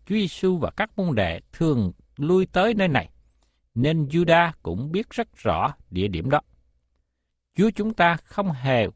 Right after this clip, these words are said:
qua, nghỉ qua đêm trong thành Jerusalem. Ngài thường hay đi đến vị trí này để nghỉ lại. Bây giờ chỉ còn có mười một môn đồ. Ngài để lại tám người và đem theo ba người, Phi-e-rơ,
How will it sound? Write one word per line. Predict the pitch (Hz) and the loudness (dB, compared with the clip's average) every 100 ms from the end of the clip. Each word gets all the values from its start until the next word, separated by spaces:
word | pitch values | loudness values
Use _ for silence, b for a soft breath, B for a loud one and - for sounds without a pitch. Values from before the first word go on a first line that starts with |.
| _ | _
qua, | 131 160 123 | -8 -6 -2
nghỉ | 92 110 180 | 0 0 0
qua | 185 | 0
đêm | 170 175 180 175 - | 0 0 0 -2 -6
trong | - 180 180 | -4 -4 -4
thành | - 156 | -6 -6
Jerusalem. | 156 143 156 - 170 170 175 - _ _ _ _ _ | -2 -2 -2 0 2 2 0 -4 _ _ _ _ _
Ngài | 135 120 87 | -2 -2 -2
thường | 143 92 | -2 -2
hay | 80 151 165 | -2 -2 0
đi | 170 | 0
đến | 165 185 247 | 0 -2 -2
vị | 120 85 80 | -6 -8 -8
trí | - 220 | -6 -4
này | 165 82 - - | -2 -4 -10 -8
để | 92 | -6
nghỉ | 117 107 | -2 -2
lại. | 139 - - _ _ _ _ _ _ _ _ _ _ _ | -2 -4 -10 _ _ _ _ _ _ _ _ _ _ _
Bây | 190 | -4
giờ | 196 131 87 _ _ _ | 0 0 -2 _ _ _
chỉ | 151 185 | -4 0
còn | 165 123 117 | 2 2 0
có | |
mười | 214 151 135 | 0 2 2
một | 113 104 - | 2 0 0
môn | 196 180 | -2 2
đồ. | 98 - _ _ _ _ _ _ _ | 0 -2 _ _ _ _ _ _ _
Ngài | 143 139 95 | -2 0 0
để | 90 | 0
lại | 151 104 82 | -2 -2 -4
tám | - 165 294 180 | -2 0 0 0
người | 123 85 _ _ _ | 0 -2 _ _ _
và | - | -12
đem | 95 147 156 | -2 -2 -2
theo | - 170 165 - | -2 0 0 -4
ba | 139 139 143 | 0 2 2
người, | 120 - - _ _ _ _ _ _ _ _ _ _ _ | 0 -4 -8 _ _ _ _ _ _ _ _ _ _ _
Phi-e-rơ, | - 185 175 185 | 0 2 4 2